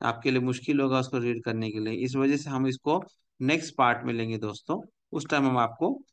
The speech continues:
explain कर देंगे जो भी चीजें और जो भी features हैं। उम्मीद है दोस्तों, आप लोगों को आज का मेरा जो ये correction slip का जो ये video है works manual का, ये समझ में आया होगा।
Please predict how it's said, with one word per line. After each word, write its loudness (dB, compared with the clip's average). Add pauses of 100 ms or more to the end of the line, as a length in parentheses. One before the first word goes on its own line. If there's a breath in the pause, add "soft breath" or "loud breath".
(160)
explain -2
कर 0
देंगे 2
जो 0
भी -4
चीजें 0
और -4
जो 2
भी 2
features -2
हैं। -4 (540 loud breath)
उम्मीद 4
है 8
दोस्तों, 4
आप 4
लोगों 2
को -2
आज 0
का 0
मेरा 2
जो 0
ये 2
correction -4
slip 0
का 0
जो 4
ये 2 (260)
video 2
है 2
works 2
manual 0
का, -2
ये 0
समझ -4
में 0
आया 2
होगा। 0